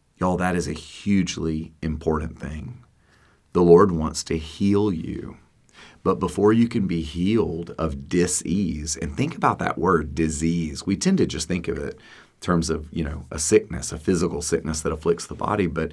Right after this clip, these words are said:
a disease is anything that stirs a sense of profound dis-ease in us. The Lord wants us to see and admit our hurts, the places where we need God to heal us. See, if we never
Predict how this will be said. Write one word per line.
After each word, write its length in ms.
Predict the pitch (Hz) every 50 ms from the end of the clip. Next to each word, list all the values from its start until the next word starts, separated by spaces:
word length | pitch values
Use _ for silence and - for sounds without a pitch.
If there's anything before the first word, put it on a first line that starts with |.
| - - - - - - _ _ _
a 80 | - 87
disease 680 | 78 73 90 87 85 - - 107 131 147 135 95 -
is 160 | 80 78 80
anything 420 | 92 95 113 123 123 104 85 85 80
that 200 | 78 - - -
stirs 560 | - - - - 87 90 92 95 92 85 -
a 60 | 82
sense 340 | 78 - 87 87 85 - -
of 180 | 73 71 -
profound 640 | - - 82 - - 80 85 85 82 80 69 67 69
dis-ease 800 | - 87 85 85 - - - - 85 90 92 82 76 71 73 -
in 180 | 57 78 85
us. 500 | 76 64 62 - - - - - - - _ _ _ _ _ _ _ _ _ _ _ _ _ _ _ _ _ _ _
The 100 | - 95
Lord 240 | 90 90 98 120 127
wants 280 | 110 95 90 - -
us 100 | 80 78
to 120 | - 82 76
see 440 | - - - - 90 95 92 82
and 160 | - 85 87 82
admit 480 | 82 78 78 80 82 85 85 - -
our 140 | - 87 85
hurts, 720 | - - - 113 113 - - - - - - - - - - - - - - - _ _
the 100 | - -
places 380 | 85 - 90 87 87 95 87 82
where 160 | 87 85 87
we 180 | 82 82 82 80
need 380 | 80 82 82 85 87 87 82
God 340 | - 85 80 80 82 82 82 -
to 140 | - -
heal 500 | - - - - 95 98 113 117 110 - -
us. 420 | - 92 - - - - - - - _ - - - - - -
See, 140 | - - 101
if 100 | 92 90
we 100 | 92 90
never 520 | 87 87 87 92 107 123 135 127 123 -